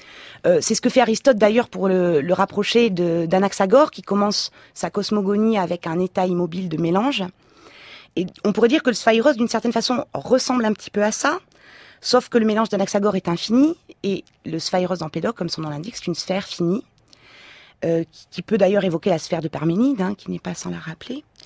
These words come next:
Euh, au moment où l'amour a réussi à unifier la totalité de la matière par cette espèce de force magnétique, euh,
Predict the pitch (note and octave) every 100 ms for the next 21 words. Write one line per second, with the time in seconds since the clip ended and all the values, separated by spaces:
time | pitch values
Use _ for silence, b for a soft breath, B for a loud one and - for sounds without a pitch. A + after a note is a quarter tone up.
0 | B B B B - F#3+ F#3 - - B3+
1 | C#4 D#4 D4 A#3 G#3 - G#3+ B3 C#4 A#3
2 | B3+ A3+ C#4+ B3 A#3 A3+ D4+ G#3 - D4+
3 | C#4 B3 A#3 A3 G3+ G3 B3 A#3+ F#3+ -
4 | - F#3+ B3 F3 G3 C4 C4+ A3 G#3+ G3+
5 | - A#3 - F3 B B B B _ -
6 | F#3 F3 E3 D3+